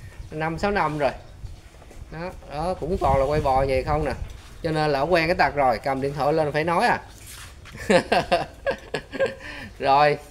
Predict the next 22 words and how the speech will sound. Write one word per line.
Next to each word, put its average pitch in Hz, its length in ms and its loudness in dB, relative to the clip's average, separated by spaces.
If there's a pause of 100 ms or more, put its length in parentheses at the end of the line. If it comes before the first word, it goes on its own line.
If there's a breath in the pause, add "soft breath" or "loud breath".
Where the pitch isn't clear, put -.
(140)
em 165 200 -2
này 143 180 0
là 143 80 -2
chữa 151 220 0
ba 170 220 6
tháng 185 260 2
ha, 208 260 2
em 170 160 -4
bao 170 200 4
chữa. 165 340 0 (800)
Đó, 165 240 -10
cô 175 100 0
chú 196 160 -2
anh 208 80 0
chị 151 140 -2
nào 151 140 0
bắt 175 200 0
là 180 60 0
em 160 120 -2
bao 165 180 2
chữa 156 220 0
ha. 196 240 2